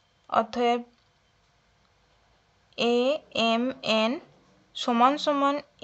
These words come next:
এমএনডি কোণ সমান একশো কুড়ি ডিগ্রি। যেহেতু একান্ত কোণ দুটো মান সমান, সেজন্য আমরা এখানে বলতে পারছি এবি আর সিডি সমান্তরাল সরলরেখা পরস্পর। পাঁচের তিনেরটা দেখো, এখানেও এবি সিডি দুটো সরলরেখা টানা আছে, ইএফ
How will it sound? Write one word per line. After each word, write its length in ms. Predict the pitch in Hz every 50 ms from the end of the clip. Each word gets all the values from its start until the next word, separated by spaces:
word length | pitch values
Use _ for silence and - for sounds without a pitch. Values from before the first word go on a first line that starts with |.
| - 233 240
এমএনডি 1000 | 254 277 302 - - - - 226 233 240 240 247 247 233 214 220 220 220 214 220 262 320 - _ _ _ _ _ _ _ _ _ - -
কোণ 260 | 240 226 226 233 262 311 359 - -
সমান 280 | 262 233 220 226 269 311 - -
একশো 240 | 185 - - - 269 269 -
কুড়ি 160 | 285 285 277 254
ডিগ্রি। 220 | 277 269 269 302 381 - - _ _ _ _ _ _ _ _ _ _ _ _ _ _ _ -
যেহেতু 260 | 214 247 254 262 277 262 240 240
একান্ত 200 | 233 240 254 269 269
কোণ 80 | 262 254 254
দুটো 120 | 254 269 262 247
মান 120 | 226 247 254 262 262 -
সমান, 260 | 269 240 247 277 349 427 - -
সেজন্য 240 | - 269 269 269 269 277 269
আমরা 200 | 269 269 262 269
এখানে 180 | 269 262 269 254 262
বলতে 160 | 262 254 277 269 285
পারছি 220 | 285 277 - - - -
এবি 140 | 233 220 240 254
আর 40 | 254 254
সিডি 160 | 269 247 285 -
সমান্তরাল 380 | 277 247 240 240 233 233 240 240 233
সরলরেখা 300 | 262 240 240 240 - 247 240
পরস্পর। 320 | 233 240 240 - - - 247 262 - - - - - - - - _ _ _ -
পাঁচের 240 | 262 254 262 277 277 -
তিনেরটা 300 | 294 277 285 277 294 294 294
দেখো, 140 | 294 285 302 302 294
এখানেও 240 | - 285 285 302 285 262
এবি 140 | 233 269 240
সিডি 160 | - 254 277 277 277
দুটো 120 | 262 277 277 285
সরলরেখা 320 | 277 254 254 269 - 269 262
টানা 200 | 269 262 269 269 277 277
আছে, 200 | 269 - 294 311 339 359 - - - - - - - - 233
ইএফ 220 | 247 262 539